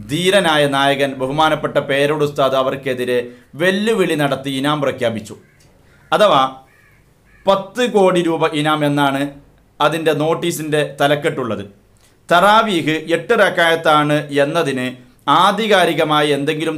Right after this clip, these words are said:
തെളിവ് നൽകിയാൽ പത്ത് കോടി രൂപ നൽകുമെന്ന് പ്രഖ്യാപിച്ചു. ഇത് കേട്ട്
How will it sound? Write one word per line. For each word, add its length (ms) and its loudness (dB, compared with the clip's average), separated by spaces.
തെളിവ് 300 -2
നൽകിയാൽ 440 -2
പത്ത് 260 0
കോടി 260 0
രൂപ 220 -2
നൽകുമെന്ന് 500 -4
പ്രഖ്യാപിച്ചു. 560 -6
ഇത് 280 -4
കേട്ട് 340 4